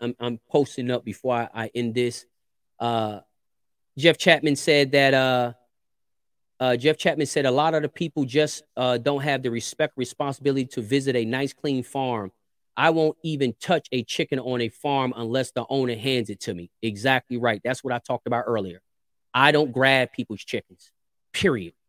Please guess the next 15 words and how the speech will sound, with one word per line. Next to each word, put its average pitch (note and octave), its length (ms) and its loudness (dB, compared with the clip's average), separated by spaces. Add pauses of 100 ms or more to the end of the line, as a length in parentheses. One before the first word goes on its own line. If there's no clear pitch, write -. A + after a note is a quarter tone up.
(760)
I A#2+ 160 6
don't D#3 220 4
walk C#3+ 280 6
over C#3 220 4
there C3+ 240 4
and A2+ 160 -6
step - 360 -2
on C#3 120 0
a B2+ 120 -2
tie C3+ 360 -4
cord B2 520 -2
and A2 160 -8
grab A#2 260 0
their G#2+ 140 -4
chicken. F#2+ 360 -10